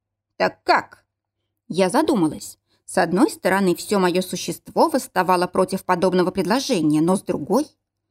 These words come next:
Дэр был прав, шпионка из меня никакая. Я вряд ли сообщу что-то важное, а вот защита, если не хочу возвращаться к родителям и выходить замуж за Брайана, мне была необходима.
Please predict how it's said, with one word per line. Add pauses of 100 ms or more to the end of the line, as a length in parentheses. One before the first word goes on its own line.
(160)
Дэр
был
прав, (300)
шпионка
из
меня
никакая. (420)
Я
вряд
ли
сообщу
что-то
важное, (300)
а
вот
защита,
если
не
хочу
возвращаться
к
родителям
и
выходить
замуж
за
Брайана, (360)
мне
была
необходима.